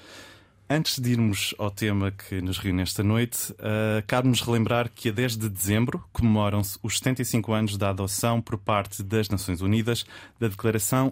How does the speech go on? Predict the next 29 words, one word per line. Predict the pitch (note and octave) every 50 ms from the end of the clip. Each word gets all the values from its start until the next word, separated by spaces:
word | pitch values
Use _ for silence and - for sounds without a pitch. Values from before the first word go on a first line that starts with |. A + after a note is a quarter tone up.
| -
Universal | - A2+ G#2+ G#2 G2+ - - - A#2 A2+ A2+
dos | G2+ G2 F#2
Direitos | G2+ F#2+ F#2 F2+ F2+ - -
Humanos | F#2 F#2 G2+ G#2 A2+ B2+ C3 - - - - - - - - - -
e | - G2+
que | - - G#2
em |
novembro | G2 G2 F#2+ F2 G#2 G#2+ A#2+ C#3 C#3 - E3+ -
foram | - - - - A2 G#2+ G#2+
assinalados | G#2+ - - - G#2+ G#2 G2+ G#2 G#2 G2+ G2+ G#2
dezanove | G#2 G2 F#2+ A2 G#2 A2+ C3 C3+ A2 - A2+
anos | A2 A#2 B2 A#2 - - - - - - _ _
desde | - A2+ - -
que | - -
a | A2
Assembleia | G2 - A#2 G#2 G2+ A#2 B2
Geral | B2 G#2+ A#2 G#2+ A2+ G#2+ G#2+ G#2 G2
da | G2 G#2+ G#2+ G2+ -
onu | - F#2+ F#2 F2 F#2+ A2+ B2+ C3 - - - - -
ratificou | - - A#2+ - - - G#2 - - - A#2+
a | G#2+
Declaração | - - A2+ G#2+ G#2 - - A#2+ A#2 A2+
sobre | G#2+ - A#2+ G#2+ G2 G#2+
os | F#2+
Direitos | F#2 G#2+ G2 G#2 G#2 G2+ - -
dos | G#2 G2+ -
Povos | - - F#2+ F#2 F#2 - - -
à | - F2+ F2+
Paz. | - - D2+ C#2+ - - - -